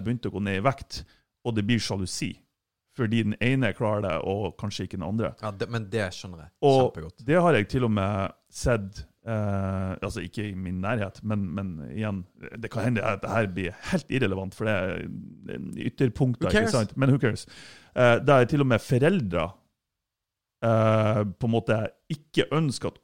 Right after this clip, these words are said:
Speaker 1: ungene skal gå ned i vekt, eller latterliggjør ungene som ønsker å gå ned i vekt for å bli i bedre form,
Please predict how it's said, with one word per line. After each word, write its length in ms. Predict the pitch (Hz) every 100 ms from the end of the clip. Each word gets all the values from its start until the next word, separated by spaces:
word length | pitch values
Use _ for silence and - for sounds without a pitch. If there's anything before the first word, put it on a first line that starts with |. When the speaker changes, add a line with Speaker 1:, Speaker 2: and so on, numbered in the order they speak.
| 165
Speaker 1:
ungene 320 | 175 190 107
skal 160 | 113 101
gå 80 |
ned 120 | 104 110
i 40 |
vekt, 160 | 110 -
eller 160 | 123
latterliggjør 640 | 120 143 - 160 143 98 110
ungene 400 | 143 143 92 -
som 160 | 90
ønsker 400 | 147 156 131 -
å 80 | 92
gå 80 | 104
ned 240 | 104 95
i 80 | 95
vekt 400 | 95 - - - - -
for 140 | - 107
å 60 |
bli 360 | 101 117 107 107 - _ _
i 80 | 113
bedre 380 | 104 117 110 101
form, 380 | - 107 107